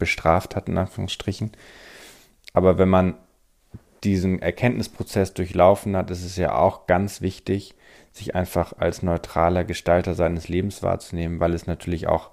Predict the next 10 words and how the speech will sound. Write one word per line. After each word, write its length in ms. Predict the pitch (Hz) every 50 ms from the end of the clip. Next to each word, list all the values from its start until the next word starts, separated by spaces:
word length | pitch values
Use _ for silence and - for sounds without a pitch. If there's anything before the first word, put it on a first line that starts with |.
| _ _ _ _ _ _ -
ganz 280 | 87 85 80 - -
wichtig 440 | 85 95 104 - - - 87 - -
ist, 320 | - 90 208 - - - - _ _ _ _ _ -
sich 300 | - - - 78 - -
von 220 | - 90 87 87 87
einer 240 | 87 85 80 - -
zerstörerischen 1200 | - - 92 85 - - - - 90 90 92 87 85 82 80 80 85 - - - 85 85 82 80
Energie 540 | - 80 87 85 82 82 - 87 90 90 85
sozusagen 560 | 87 85 - - - - 85 82 82 78 -
abzugrenzen. 840 | - - - - - 92 85 - - 82 71 71 - - - -